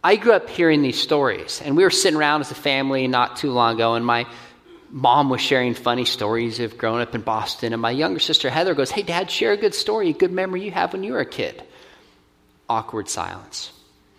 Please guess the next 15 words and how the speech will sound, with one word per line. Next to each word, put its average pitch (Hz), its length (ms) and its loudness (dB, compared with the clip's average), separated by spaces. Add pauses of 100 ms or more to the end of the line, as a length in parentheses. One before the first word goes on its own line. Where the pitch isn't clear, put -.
(760)
My 123 100 -6
dad 123 260 0
goes, 110 160 -4
"Kids, - 480 -6 (320)
I - 120 -10
don't 143 140 -6
have - 180 -8 (240)
one." 151 280 -12 (1600)
And 131 100 -10
I 117 40 -6
sat 143 380 -2
there 131 120 -4
and 107 80 -6
I - 20 -12
thought, - 320 -8